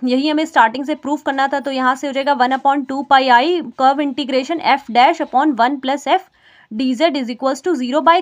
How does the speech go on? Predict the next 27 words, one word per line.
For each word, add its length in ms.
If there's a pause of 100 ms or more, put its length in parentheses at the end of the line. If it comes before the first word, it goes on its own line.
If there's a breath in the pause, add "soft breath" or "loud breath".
(120)
Cauchy's 420
theorem। 420 (500 soft breath)
तो 160
एन 220
टू 120
माइनस 300
एन 140
वन 140
की 100
वैल्यू 300
ज़ीरो 260
हो 100
गई, 180
ये 140
पूरे 280
की 100
वैल्यू 320
ज़ीरो 240
हो 60
गई, 140
क्योंकि 260
f 180
dash 240
upon 280
one 220
plus 200
f 80